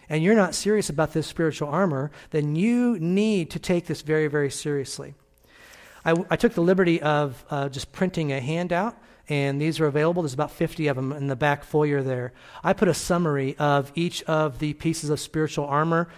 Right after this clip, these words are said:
and I'm just gonna read through them today. I'm only gonna camp out on one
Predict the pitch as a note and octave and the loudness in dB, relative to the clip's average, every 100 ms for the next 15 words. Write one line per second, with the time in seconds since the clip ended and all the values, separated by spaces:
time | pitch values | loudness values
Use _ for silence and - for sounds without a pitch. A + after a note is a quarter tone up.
0 | - D3 D3+ D#3+ E3 C#3 D#3+ E3 E3+ E3 | -10 -2 -2 0 -2 0 0 0 0 0
1 | D#3+ - D#3+ E3 E3+ E3+ - D3 D#3 E3+ | 0 0 2 4 2 0 -8 -2 0 0
2 | D#3 - - F#3+ F#3 D#3 D#3+ - D#3 C#3+ | -2 -4 -4 -4 2 4 4 2 -2 0
3 | C#3+ D3+ D3 B2+ B2 | -2 0 0 -2 -8